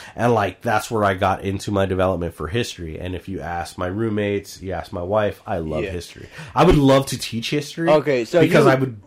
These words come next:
Speaker 1: be able to bring you into it. Like,
Speaker 2: Okay, so you actually know, like, the legit, like, the actual story on Troy and everything, that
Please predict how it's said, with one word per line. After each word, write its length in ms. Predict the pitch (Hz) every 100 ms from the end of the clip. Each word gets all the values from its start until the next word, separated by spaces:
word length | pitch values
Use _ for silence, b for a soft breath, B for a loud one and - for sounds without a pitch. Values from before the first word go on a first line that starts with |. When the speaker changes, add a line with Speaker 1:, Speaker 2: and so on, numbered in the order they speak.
| _
Speaker 1:
be 160 | 139 147
able 180 | 147 139
to 280 | 131 110 98 B B -
bring 280 | 135 139 131
you 180 | 120 117
into 220 | 113 90
it. 220 | - -
Like, 140 | 101
Speaker 2:
Okay, 260 | 127 139 131
so 140 | 139
you 180 | 165 208
actually 280 | - - 165
know, 160 | 160 151
like, 320 | 139 127 113 _ _ -
the 120 | 151
legit, 600 | 143 135 127 147 120 - _ -
like, 240 | 131 113 104
the 460 | 120 107 98 90 -
actual 500 | 160 165 - 151 131
story 420 | - 143 139 131
on 180 | 113 110
Troy 380 | - 160 139 127
and 100 | 123
everything, 720 | 120 117 113 123 120 117 117 110
that 420 | 107 104 101